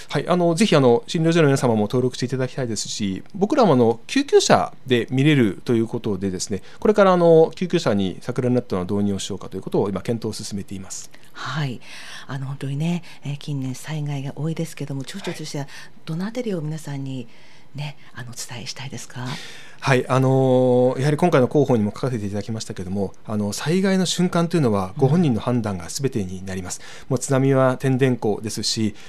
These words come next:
Speaker 1: 台風も、あの、天気図見ながらですね、準備することもできることもあります。それぞれの災害をやはり自助で知っていただき、あの、ストックするものをストックしていただき、
Speaker 2: うん。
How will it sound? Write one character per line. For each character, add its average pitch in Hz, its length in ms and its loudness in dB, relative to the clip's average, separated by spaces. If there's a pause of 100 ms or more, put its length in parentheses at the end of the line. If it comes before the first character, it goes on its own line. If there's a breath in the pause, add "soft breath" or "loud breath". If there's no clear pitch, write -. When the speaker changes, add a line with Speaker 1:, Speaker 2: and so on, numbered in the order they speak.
Speaker 1:
台 156 160 4
風 143 140 4
も、 107 420 2
あ 101 60 -4
の、 104 120 -2
天 120 160 -4
気 127 120 -4
図 117 180 -2
見 104 100 0
な 113 120 -2
が 123 120 -2
ら 120 80 0
で 104 60 -4
す - 80 -6
ね、 101 80 -2
準 127 120 0
備 117 100 -2
す - 100 -8
る 104 80 -6
こ 107 100 -8
と 117 80 -6
も 101 120 -4
で 95 100 -10
き - 100 -6
る 107 80 -8
こ 101 80 -10
と - 80 -14
も 90 80 -10
あ 87 40 -12
り 87 60 -14
ま 92 100 -12
す。 - 80 -14 (260 loud breath)
そ - 100 -2
れ 202 80 8
ぞ 233 60 6
れ 214 60 6
の 185 60 4
災 160 200 2
害 165 160 4
を 165 60 6
や 160 40 4
は 170 60 2
り 113 340 0
自 139 140 -4
助 170 160 2
で 113 100 -2
知 - 140 -6
っ - 60 -16
て 151 100 -2
い - 20 2
た 151 80 -4
だ 156 140 0
き、 156 320 -2 (200 loud breath)
あ - 60 -4
の、 131 140 0
ス - 60 -6
ト 170 100 -2
ッ 165 40 -10
ク - 120 -6
す 143 80 -2
る 135 80 2
も 131 60 2
の 127 60 2
を - 40 0
ス - 60 -8
ト 147 80 -4
ッ - 20 -14
ク 127 120 -8
し - 40 -8
て 117 60 0
い 104 40 -4
た 117 100 -6
だ 143 60 0
き、 196 200 4
Speaker 2:
う - 20 0
ん。 160 200 -6